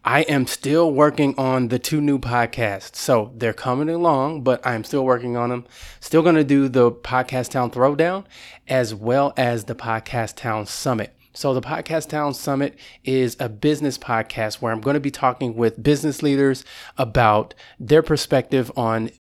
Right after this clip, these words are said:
cultural issues as well as business. The Podcast Town Throwdown is gonna be hard-hitting, right to the point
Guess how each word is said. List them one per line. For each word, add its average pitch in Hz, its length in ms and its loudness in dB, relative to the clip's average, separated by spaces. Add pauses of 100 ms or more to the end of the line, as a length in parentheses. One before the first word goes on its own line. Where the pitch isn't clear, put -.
(220)
cultural 156 500 2
issues 139 520 0
as 120 240 0
well 120 320 4
as 110 200 2
business. 110 480 -2 (360)
The 123 80 -2
Podcast 139 500 2
Town 127 420 -2 (240)
Throwdown 127 680 2
is 117 100 0
gonna 113 220 0
be 107 340 -2 (160)
hard-hitting, 127 800 2
right 123 340 0
to 139 100 -6
the 135 100 0
point 120 400 0